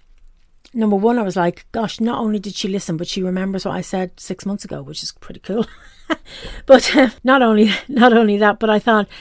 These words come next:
Actually, she's right in the sense that I haven't really done that. And I, I'll be honest with you, I've been afraid to do that. I've been afraid to just say, "Okay, let's just, let's just ease off the gas,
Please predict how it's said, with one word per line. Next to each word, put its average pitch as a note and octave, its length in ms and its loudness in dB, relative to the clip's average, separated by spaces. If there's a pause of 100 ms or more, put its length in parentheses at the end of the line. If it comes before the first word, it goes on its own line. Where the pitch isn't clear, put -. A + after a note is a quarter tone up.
(320)
Actually, G#3 800 -2
she's G#3 340 -6
right G#3+ 560 -2
in G#3 180 -4
the G3 60 -4
sense G3+ 480 -4
that F3+ 460 -6 (800)
I G#3 80 -4
haven't G#3+ 560 -2
really G#3 400 2
done F#3+ 300 -2
that. D#3 280 -6 (600)
And A3 120 0
I, A3 160 2
I'll A#3 180 2
be C4 120 2
honest C#4 240 2
with G3+ 120 -4
you, G3 60 2
I've G3 140 -4
been G3+ 120 0
afraid C#4 680 0
to - 260 -8
do D#3+ 220 -10
that. - 380 -16 (420)
I've G3 100 -10
been G#3 140 4
afraid C4 560 0
to F#3+ 120 -10
just F#3 240 -6
say, F#3 200 -2
"Okay, G#3+ 340 -2
let's C4 240 -4
just, - 720 -10 (260)
let's C#4+ 200 -8
just - 160 -10
ease C4 180 -4
off G#3+ 200 -4
the F3 100 -8
gas, E3 560 -10